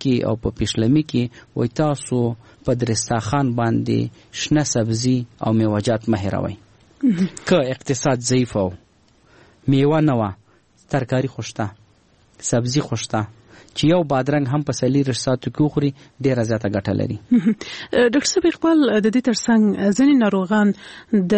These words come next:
Speaker 2: پښتورګو یا ځیګر ناروغي لري، هغوی ته ستاسې سپارښتنه څه ده؟ او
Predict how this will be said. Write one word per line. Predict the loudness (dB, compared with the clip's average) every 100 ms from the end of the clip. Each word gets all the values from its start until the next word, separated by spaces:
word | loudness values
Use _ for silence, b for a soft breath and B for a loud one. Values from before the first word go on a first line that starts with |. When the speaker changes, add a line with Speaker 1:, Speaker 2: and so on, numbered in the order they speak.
| 4 4 2
Speaker 2:
پښتورګو | -2 0 2 2 2 2 2
یا | 2 0 -2
ځیګر | 0 0 2 2 2
ناروغي | 2 0 2 2
لري، | 2 0 -2 B B B -2 2
هغوی | 2 0 2
ته | 0
ستاسې | 2 0 -2 -6
سپارښتنه | -2 -2 0 2 2 2
څه | 0
ده؟ | 0 2
او | 2